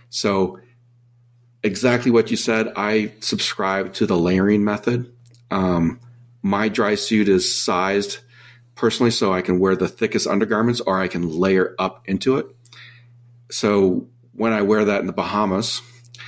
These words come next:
I'm just wearing, like, a wicking layer. The suit looks big on me. But yet, if I come to San Diego and I start laying up because the temperature is fifty degrees or colder,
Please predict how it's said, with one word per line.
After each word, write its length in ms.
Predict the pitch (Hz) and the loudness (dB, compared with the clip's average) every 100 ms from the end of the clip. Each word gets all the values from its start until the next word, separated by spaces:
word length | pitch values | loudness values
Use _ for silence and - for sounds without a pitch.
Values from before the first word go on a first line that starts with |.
| - - | -20 -10
I'm 160 | 98 101 | -4 0
just 180 | 101 - | 0 0
wearing, 280 | 104 98 95 | 2 2 2
like, 220 | 92 90 | 2 2
a 120 | 92 | 2
wicking 460 | 87 107 110 101 90 | 4 2 2 2 4
layer. 380 | 85 87 117 - _ - - _ _ | 2 2 0 -8 _ -20 -20 _ _
The 100 | 110 | -2
suit 280 | - - 120 | 0 2 2
looks 220 | 107 - | 0 -2
big 220 | - 113 | -2 0
on 180 | 98 76 | 0 -4
me. 160 | 64 - _ _ _ _ _ _ _ _ _ _ _ - | -10 -18 _ _ _ _ _ _ _ _ _ _ _ -4
But 180 | 107 | -2
yet, 240 | 104 98 - | 0 -2 -4
if 120 | 113 | -4
I 240 | 98 90 87 - - - _ | -2 -2 -6 -14 -18 -20 _
come 160 | - 101 | 0 0
to 60 | |
San 260 | 92 123 110 | 2 2 4
Diego 320 | 110 113 107 | 4 4 4
and 80 | 101 | 2
I 60 | |
start 260 | 92 107 98 | 0 -2 0
laying 280 | 98 95 98 | 0 0 0
up 140 | 110 | -2
because 220 | - 95 | -2 -2
the 80 | - | -2
temperature 520 | 117 107 104 95 95 | -2 -4 -2 0 2
is 160 | 92 90 | 4 2
fifty 280 | - 101 104 | 0 0 0
degrees 380 | 90 - 101 95 | -2 2 2 4
or 80 | 90 | 2
colder, 540 | - 160 123 107 117 | 2 0 2 0 -2